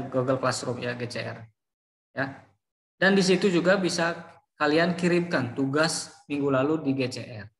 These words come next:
Ya, di foto, di foto terus di-upload di G C R. Nanti Bapak akan nilai di situ. Jadi nggak numpuk di, di WhatsApp. Kalau nanti di, di WhatsApp, eh,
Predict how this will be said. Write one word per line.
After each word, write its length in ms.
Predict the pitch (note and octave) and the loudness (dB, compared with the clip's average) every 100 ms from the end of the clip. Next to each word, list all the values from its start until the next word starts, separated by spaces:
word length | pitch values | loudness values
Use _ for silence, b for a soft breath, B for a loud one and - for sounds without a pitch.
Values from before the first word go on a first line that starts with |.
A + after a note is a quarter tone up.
| _ _ _ | _ _ _
Ya, 160 | C#3 | -2
di 160 | C#3 B2+ | -2 -2
foto, 360 | C#3 C3+ D3 G3 A#3+ - - - _ _ | -2 0 2 2 2 -6 -14 -20 _ _
di 80 | C3+ | -8
foto 320 | C3 C3 F3 | -4 -2 -2
terus 240 | F3 D#3 D3+ | 0 -4 -2
di-upload 640 | D3+ - C3+ A#2+ - - | -6 -6 -6 -8 -8 -14
di 80 | B2+ | -8
G 80 | A#2+ | -8
C 80 | A2+ | -6
R. 80 | A#2+ | -6
Nanti 240 | B2 C3+ | -6 -6
Bapak 640 | D#3+ C3+ - C#3+ C#3 - - | -4 -6 -2 -4 -4 -8 -16
akan 320 | B2 B2 A#2+ | -10 -6 -6
nilai 160 | A#2 A#2 | -6 -8
di 80 | |
situ. 240 | A2+ - - - _ _ _ _ - | -10 -14 -20 -20 _ _ _ _ -6
Jadi 240 | C3 F3 | 0 2
nggak 240 | D3 A#2+ C#3 | 2 2 0
numpuk 560 | B2+ - G#3 - - | 0 0 -2 -6 -6
di, 240 | C3+ C3 B2 | -4 -4 -4
di 160 | C3 | -2
WhatsApp. 400 | C3+ C3+ B2 B2+ | 0 0 -2 -4
Kalau 240 | C3+ C3+ C#3 | 0 2 4
nanti 240 | C3+ C#3 | 2 2
di, 160 | C#3 C3+ | 0 -2
di 160 | C3+ | -2
WhatsApp, 560 | B2+ B2 - G3 - _ _ _ _ _ _ _ _ _ - | -4 -6 -4 -8 -8 _ _ _ _ _ _ _ _ _ -8
eh, 720 | B2 B2 A#2+ A#2+ A#2 A2+ | -4 -2 -2 -4 -4 -8